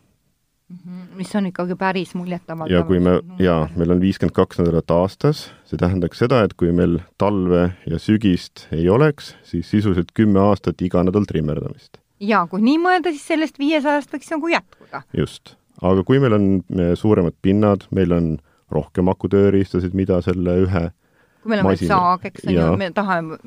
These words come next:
Speaker 1: endal talvepuid saagida.
Speaker 2: Jah, siis, eh, si-, siis on loomulikult see eluiga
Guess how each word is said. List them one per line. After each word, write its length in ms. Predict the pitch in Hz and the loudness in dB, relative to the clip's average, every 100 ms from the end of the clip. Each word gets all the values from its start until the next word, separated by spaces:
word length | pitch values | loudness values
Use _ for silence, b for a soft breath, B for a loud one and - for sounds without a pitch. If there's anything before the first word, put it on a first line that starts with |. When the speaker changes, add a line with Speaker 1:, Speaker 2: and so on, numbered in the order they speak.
| 135 | -10
Speaker 1:
endal 240 | 190 175 | -6 -6
talvepuid 580 | 170 180 160 165 165 175 | -4 -6 -4 -8 -8 -10
saagida. 420 | - 208 202 220 | -8 -8 -8 -4
Speaker 2:
Jah, 120 | - 107 | -4 -4
siis, 420 | - 117 123 - | -2 0 0 0
eh, 400 | 123 113 113 110 - - _ - - - _ | 2 4 4 2 0 -4 _ -16 -16 -16 _
si-, 200 | - 123 - | 0 0 2
siis 180 | 139 143 | 2 4
on 120 | 123 | 4
loomulikult 420 | 123 120 113 101 | 2 2 -2 -4
see 300 | - 98 98 - b b b - | 0 4 4 0 b b b -2
eluiga 680 | 101 101 196 - 90 92 | 4 4 4 2 2 2